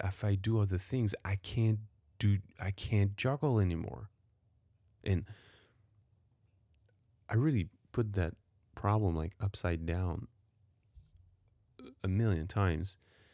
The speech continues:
and I flipped it over, and I tried many things. I, I, I, seriously, trust me, I tried. I tried waking up at six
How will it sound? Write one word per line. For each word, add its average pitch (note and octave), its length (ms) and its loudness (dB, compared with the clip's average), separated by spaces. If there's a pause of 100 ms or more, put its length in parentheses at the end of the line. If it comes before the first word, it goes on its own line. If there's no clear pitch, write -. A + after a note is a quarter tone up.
(140)
and F#2 100 0
I F2 60 0
flipped - 400 -2
it F#2 100 2
over, E2+ 520 -2 (420)
and F#2+ 120 2
I E2 60 2
tried G2 600 0
many G2 320 0
things. E2 320 -2
I, D#2+ 120 -8 (100)
I, F#2 100 -4 (260)
I, - 60 -12 (140)
seriously, F2+ 680 -4
trust - 380 -8
me, D#2+ 120 -6
I D#2+ 120 -10
tried. D#2 520 -10
I D#2+ 60 -8
tried D#2+ 460 -4 (460)
waking F2 560 -4
up F#2 120 -4 (440)
at F2+ 140 -8
six - 460 -2